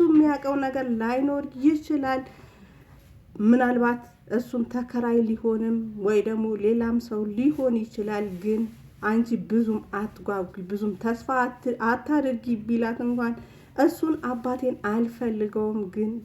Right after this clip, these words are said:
እናቴን እፈልጋታለሁ። ምክንያቱም እናቴ ስላልጣለችኝ ለእኔ ደስታዬ ነው እና እናቴን ለማግኘት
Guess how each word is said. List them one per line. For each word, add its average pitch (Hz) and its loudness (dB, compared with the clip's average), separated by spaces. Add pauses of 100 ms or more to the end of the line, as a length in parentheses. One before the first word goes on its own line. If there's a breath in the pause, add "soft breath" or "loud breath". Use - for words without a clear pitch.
(160)
እናቴን 208 0
እፈልጋታለሁ። 220 -2 (140)
ምክንያቱም 269 0 (420 loud breath)
እናቴ 277 4 (400)
ስላልጣለችኝ 294 0
ለእኔ 220 0 (240)
ደስታዬ 233 0 (120)
ነው 202 -2
እና 220 0 (440 loud breath)
እናቴን 247 2
ለማግኘት 233 -2